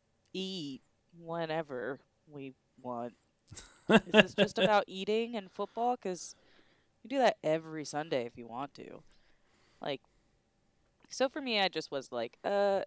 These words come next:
Speaker 1: okay, it's a day off. Yay, I have a day <laughs> off."
Speaker 2: <laughs> Yeah. Yeah, that's the biggest part, at least for me, is four days off.
Speaker 1: Yeah, I had Thursday off. The end.
Speaker 2: Oh, no. <laughs>
Speaker 1: <laughs>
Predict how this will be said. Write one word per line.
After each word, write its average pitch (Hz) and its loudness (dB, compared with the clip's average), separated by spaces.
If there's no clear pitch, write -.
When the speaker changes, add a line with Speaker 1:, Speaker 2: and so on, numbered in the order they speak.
Speaker 1:
okay, 165 0
it's - -12
a - -14
day 190 0
off. 214 -2
Yay, 214 0
I - -2
have 185 -2
a 208 -4
day 208 0
<laughs> 196 -2
off." - -4
Speaker 2:
<laughs> 165 6
Yeah. 147 2
Yeah, 117 2
that's 156 4
the 107 -2
biggest 120 2
part, 113 4
at 107 4
least 113 2
for 104 -2
me, 120 0
is 113 0
four 110 2
days 98 0
off. 95 -2
Speaker 1:
Yeah, 170 4
I 185 2
had 185 -4
Thursday 233 -10
off. 143 -10
The 254 -8
end. 135 -8
Speaker 2:
Oh, 131 4
no. 107 2
<laughs> - -
Speaker 1:
<laughs> - 4